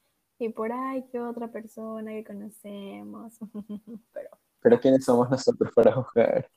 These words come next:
Speaker 1: Exacto, ¿quién somos nosotros?
Speaker 2: <laughs> No, y así, así pasamos todo el año prácticamente, y todavía, bueno, todavía seguimos así, porque
Speaker 1: Exacto, o sea,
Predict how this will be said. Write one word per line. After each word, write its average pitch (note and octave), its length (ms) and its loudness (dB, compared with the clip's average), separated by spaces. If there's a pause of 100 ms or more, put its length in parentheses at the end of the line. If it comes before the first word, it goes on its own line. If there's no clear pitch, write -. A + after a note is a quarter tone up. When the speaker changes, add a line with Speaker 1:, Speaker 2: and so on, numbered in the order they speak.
(680)
Speaker 1:
Exacto, - 1000 -16
¿quién A3+ 160 -8
somos A#3+ 240 -8
nosotros? - 800 -10 (720)
Speaker 2:
<laughs> - 520 -4 (1000)
No, A2 180 4
y B2+ 340 4
así, F3 460 2 (100)
así D3+ 220 2
pasamos F#3+ 380 4
todo F#3 180 10
el D#3+ 120 8
año G3+ 280 6
prácticamente, D3+ 760 4
y C3 120 4
todavía, C#3+ 340 8
bueno, C#3 300 0
todavía C#3 320 4
seguimos A#2+ 360 0
así, A#2 220 -2
porque - 460 -8 (1700)
Speaker 1:
Exacto, - 560 -4
o G3 60 -4
sea, G3 260 -6